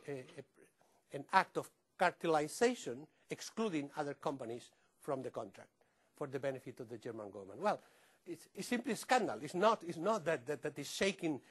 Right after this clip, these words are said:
the powers of the world. Uh, or, um, the, the, um,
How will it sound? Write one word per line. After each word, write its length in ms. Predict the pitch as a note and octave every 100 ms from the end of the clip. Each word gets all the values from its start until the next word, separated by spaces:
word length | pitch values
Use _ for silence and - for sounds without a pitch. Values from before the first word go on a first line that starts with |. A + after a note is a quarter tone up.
| -
the 80 | -
powers 340 | - E3 D3+ -
of 100 | B2+
the 100 | E3+
world. 300 | B3 A#2 G#2+ _ - - - -
Uh, 260 | C#3+ C#3+ C#3+ _ - _ _ _ _ -
or, 380 | F#3+ F#3+ F#3 -
um, 440 | F3 E3+ E3+ E3 E3 _ _ _ _ _ _ _ _ - D3
the, 320 | E3 D#3+ D#3 _ _ _ _ _ _ _ _ _ _ _ _ _ _ _ _ _ _ _ _ _ _ _ _ _ G#3 E3+ D#3 _ - - _ _ C#3+ D#3 _
the, 300 | D#3+ D3+ D3+
um, 260 | D3+ D3+